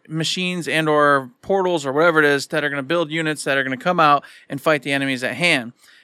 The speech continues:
And of course, you have to start strategically placing them to keep the enemies from going in and obliterating things they shouldn't be obliterating and killing you, the player.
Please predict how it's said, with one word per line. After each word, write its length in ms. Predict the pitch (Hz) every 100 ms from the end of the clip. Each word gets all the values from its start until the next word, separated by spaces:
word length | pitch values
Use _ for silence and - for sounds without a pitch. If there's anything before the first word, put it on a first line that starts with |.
| -
And 80 | 147
of 80 |
course, 240 | 156 147 170
you 20 |
have 80 | 139
to 60 |
start 200 | - 156
strategically 600 | - 143 - 175 151 151
placing 400 | - 196 190 196
them 320 | 180 175 175 156
to 80 |
keep 320 | 139 165 151 -
the 260 | 143 131
enemies 380 | 156 185 175 156
from 180 | - 139
going 300 | 151 151 147
in 100 | 143
and 40 |
obliterating 580 | 131 143 143 139 139 135
things 260 | - 147 127
they 120 | 120
shouldn't 300 | - 185 165
be 80 | 165
obliterating 640 | 147 147 143 143 139 139
and 120 | 127
killing 320 | - 147 135
you, 100 | 135
the 100 | 131
player. 420 | - 170 175 160